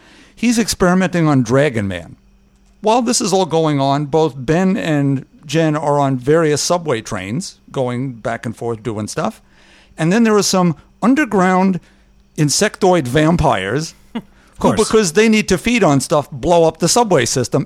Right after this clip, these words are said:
Speaker 1: Everything collapses into one mess. So we've got mad scientist, Dragon Man, the Thing, and the She-Hulk doing all sorts of fun stuff.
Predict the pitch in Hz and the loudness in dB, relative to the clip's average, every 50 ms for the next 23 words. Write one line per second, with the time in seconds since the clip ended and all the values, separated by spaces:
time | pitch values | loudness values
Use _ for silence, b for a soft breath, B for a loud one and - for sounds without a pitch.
0 | - - 175 196 277 214 - 233 220 160 - 175 180 170 175 - - 170 - 160 | 0 -2 0 0 0 0 2 0 0 0 2 2 2 2 2 0 -2 -4 -2 -2
1 | 151 135 - 143 117 107 123 156 180 170 135 110 92 104 117 - - - _ _ | -2 -2 -2 -4 -2 0 0 0 0 0 0 -2 -4 -4 -8 -10 -12 -16 _ _
2 | - - - b b b b b b b - - - 175 165 170 165 147 120 - | -20 -20 -20 b b b b b b b -6 -2 0 2 2 2 0 0 0 0
3 | 143 139 139 139 - _ - 135 127 156 226 262 233 - - 202 180 180 180 - | 2 2 2 0 -4 _ -4 -2 0 2 2 2 0 0 0 0 2 0 0 0
4 | 190 175 156 - - - 135 120 147 160 185 170 170 160 151 151 143 143 143 143 | -2 -4 -4 -4 -10 -8 -2 0 2 2 2 2 0 0 2 2 2 2 2 0
5 | 143 139 135 139 _ _ _ B B B B B _ _ - 156 143 - - 160 | 0 -2 -4 -8 _ _ _ B B B B B _ _ -10 -8 -6 -2 0 0
6 | 147 147 160 - - 156 143 143 135 131 - 151 139 120 123 123 120 - - _ | 0 0 -2 -4 -4 -4 -2 -2 -2 -2 -2 -4 -4 -4 -4 -4 -4 -6 -10 _
7 | b b b b b b b b b b 143 127 196 185 180 180 170 180 180 160 | b b b b b b b b b b -6 -2 0 0 2 0 0 -2 -2 -2
8 | 147 156 156 160 147 - 147 147 131 - 143 - - 127 104 101 104 - - - | -2 -2 -2 -2 -4 -4 -4 -4 -4 -4 -6 -8 -6 -6 -6 -8 -8 -10 -12 -16
9 | - - - | -18 -20 -20